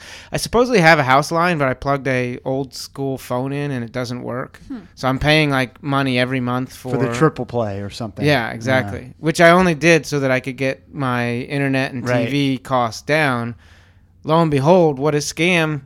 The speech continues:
Speaker 1: It, the
Speaker 3: When
Speaker 1: phone
Speaker 3: you
Speaker 1: doesn't even
Speaker 3: needed it.
Speaker 1: work anyway.
Speaker 3: <laughs>
Speaker 1: Yeah.
Speaker 3: When you need it.
Speaker 1: Uh,
Speaker 3: See, that, that, they're banking on everybody doing exactly
Speaker 1: yes.
Speaker 3: what you're saying.
Speaker 1: Yeah, they're like, "Yeah, we
Speaker 3: Yeah.
Speaker 1: don't have to activate that."
Speaker 2: Do you have a hel-, a landline?
Speaker 3: No.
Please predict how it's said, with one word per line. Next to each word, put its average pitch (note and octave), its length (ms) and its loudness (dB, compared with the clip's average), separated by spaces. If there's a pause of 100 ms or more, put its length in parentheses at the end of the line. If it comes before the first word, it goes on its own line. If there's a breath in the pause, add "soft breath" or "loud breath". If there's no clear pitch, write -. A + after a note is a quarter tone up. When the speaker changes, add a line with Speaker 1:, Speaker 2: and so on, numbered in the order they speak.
(140)
Speaker 1:
It, F3 240 -8
the F3 100 0
Speaker 3:
When D#3 100 6
Speaker 1:
phone - 140 6
Speaker 3:
you E3 40 4
Speaker 1:
doesn't F#3+ 180 6
even G3+ 180 8
Speaker 3:
needed G#3+ 120 10
it. G#3 40 10
Speaker 1:
work A3+ 100 4
anyway. D#3 560 4
Speaker 3:
<laughs> E3 80 -8
Speaker 1:
Yeah. F3 460 0
Speaker 3:
When C3+ 200 -2
you C#3+ 80 2
need C#3+ 220 0
it. C3 40 0
Speaker 1:
Uh, D#3+ 260 4
Speaker 3:
See, F3+ 140 4
that, - 260 2 (200 loud breath)
that, E3+ 160 0
they're G#3 140 8
banking F3 480 4
on D3 120 6
everybody C#3+ 360 4
doing C#3 240 2
exactly C3 320 4 (180)
Speaker 1:
yes. - 20 2
Speaker 3:
what B2+ 140 0
you're C3+ 160 0
saying. D#3 220 0
Speaker 1:
Yeah, D3+ 240 4
they're D3+ 160 -4
like, G3 80 -4
"Yeah, G#3+ 180 -2
we D#3+ 60 0
Speaker 3:
Yeah. D3 60 0
Speaker 1:
don't B2+ 120 -2
have A2+ 140 -6
to A#2 100 -14
activate B2 480 -14
that." - 80 -10
Speaker 2:
Do C4 100 -2
you C4+ 120 -4
have F#4+ 180 -2
a G4+ 80 -2
hel-, D#4+ 320 -4
a C4+ 40 -4 (100)
landline? D#4+ 480 -4
Speaker 3:
No. G#2 300 -10